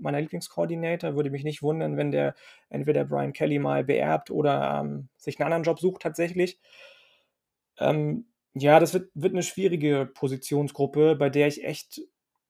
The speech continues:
noch nicht so f-, also da hab ich viele, viele Fragezeichen. Hab ich keinen rausgelesen, der irgendwie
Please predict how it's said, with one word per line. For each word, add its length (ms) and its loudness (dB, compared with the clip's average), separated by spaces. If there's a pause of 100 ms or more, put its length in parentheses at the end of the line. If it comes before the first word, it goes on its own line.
(340)
noch 200 0
nicht 180 0
so 100 0
f-, 240 -6
also 160 0
da 80 2
hab 80 2
ich 240 -12
viele, 240 0
viele 520 0 (280)
Fragezeichen. 680 0
Hab 100 -6
ich 100 -12
keinen 420 0
rausgelesen, 760 2
der 140 0
irgendwie 600 -2